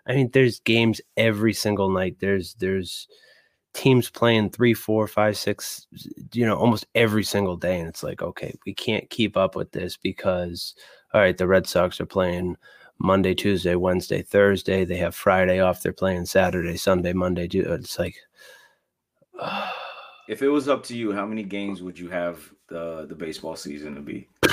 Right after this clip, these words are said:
Speaker 1: I'd cut it in half, to be
Speaker 2: Yeah.
Speaker 1: honest with you.
Speaker 2: <laughs>
Speaker 1: I would definitely cut it in half. You know, it's, it's just too long. What do they play? One eighty? One eighty-two?
Speaker 2: <sighs>
Speaker 1: That's
Speaker 2: Oh
Speaker 1: just
Speaker 2: my
Speaker 1: way too many games.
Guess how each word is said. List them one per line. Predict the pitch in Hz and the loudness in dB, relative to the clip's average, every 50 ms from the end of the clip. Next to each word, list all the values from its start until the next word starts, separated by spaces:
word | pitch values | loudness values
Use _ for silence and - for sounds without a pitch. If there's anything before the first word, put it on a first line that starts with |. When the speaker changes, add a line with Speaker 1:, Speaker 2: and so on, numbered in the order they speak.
| - - - _ _ _ - - - - - 175 - - | 0 -4 -6 _ _ _ -18 -16 -2 4 4 4 4 4
Speaker 1:
I'd | - - - - 160 - | 2 2 2 0 0 0
cut | - - 156 147 | 2 4 6 6
it | 151 120 | 6 4
in | - 92 | 4 2
half, | 90 85 104 113 139 120 - - - - - - - | 2 2 4 4 4 4 2 0 -2 -4 -4 -2 4
to | - 123 | 4 6
be | 110 107 | 6 8
Speaker 2:
Yeah. | 95 101 | 6 8
Speaker 1:
honest | 104 127 135 117 98 - - | 8 6 6 4 2 0 2
with | 123 123 - - | 2 4 4 6
you. | 127 123 - - - - - - | 4 4 4 4 4 4 4 4
Speaker 2:
<laughs> | - - - - - - - - - - - - - - - - - - - - - - - - - - - 101 | 2 2 2 2 -2 -4 -4 -2 0 0 0 0 0 -2 -2 -2 -2 -4 -6 -10 -8 -8 -8 -6 -8 -8 -6 0
Speaker 1:
I | - 101 117 | 2 4 6
would | 117 113 107 92 | 6 6 4 4
definitely | 120 110 117 - - 113 110 101 | 4 4 4 4 0 -4 -4 -2
cut | - - 95 87 90 | 0 -2 -2 -2 -2
it | 78 | -4
in | - 87 | -6 -6
half. | 90 87 87 87 - - 95 | -8 -6 -8 -8 -8 -6 -4
You | 101 | -4
know, | 107 101 98 98 - - - - - - - - - - - - - _ _ _ - - - - | -2 -2 -2 -4 -6 -10 -18 -18 -18 -18 -18 -18 -18 -20 -20 -20 -20 _ _ _ -12 -12 -10 -4
it's, | - 82 107 113 - - - - | -2 -2 -2 -2 -2 -6 -6 -2
it's | 110 117 101 98 - | -2 -2 -2 -2 -2
just | - 117 - - - | -4 -2 -4 -4 -4
too | - 135 135 | -2 0 2
long. | 135 123 117 120 120 101 101 | 4 4 6 6 4 4 2
What | 117 | 0
do | 120 117 | 0 0
they | 101 95 | 0 -2
play? | - 87 - - - - - | -2 -4 -6 -6 -8 -6 -2
One | 107 104 101 101 107 | 0 2 4 4 6
eighty? | 110 123 123 139 151 - - _ _ _ - | 6 6 4 4 2 -2 -6 _ _ _ -6
One | - 107 110 | -4 -2 2
eighty-two? | 110 107 101 - - 113 117 120 120 - - - _ | 4 4 6 6 6 6 6 4 4 2 -4 -12 _
Speaker 2:
<sighs> | _ _ _ _ - | _ _ _ _ 2
Speaker 1:
That's | 120 123 - - | 4 4 4 6
Speaker 2:
Oh | - | 6
Speaker 1:
just | 127 120 98 | 6 8 6
Speaker 2:
my | 90 98 98 | 4 2 2
Speaker 1:
way | 98 107 120 | 2 2 2
too | 120 - 139 135 | 2 4 2 4
many | 135 123 123 107 | 4 4 4 4
games. | 113 139 170 185 143 - 101 - - - - | 4 4 4 4 0 -2 -4 -10 -12 -14 -14